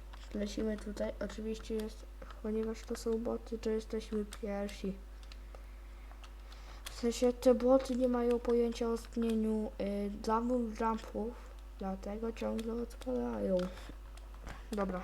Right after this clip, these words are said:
lecimy. Ojeju. Ratujemy się. Dobra. Y, lecimy tutaj. Dobra. I będzie G G.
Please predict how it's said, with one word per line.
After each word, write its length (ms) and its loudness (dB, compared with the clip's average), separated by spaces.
lecimy. 960 4
Ojeju. 520 2
Ratujemy 580 0
się. 440 -4
Dobra. 400 2
Y, 40 2
lecimy 640 0
tutaj. 680 -4
Dobra. 520 4
I 320 4
będzie 400 2
G 180 2
G. 140 0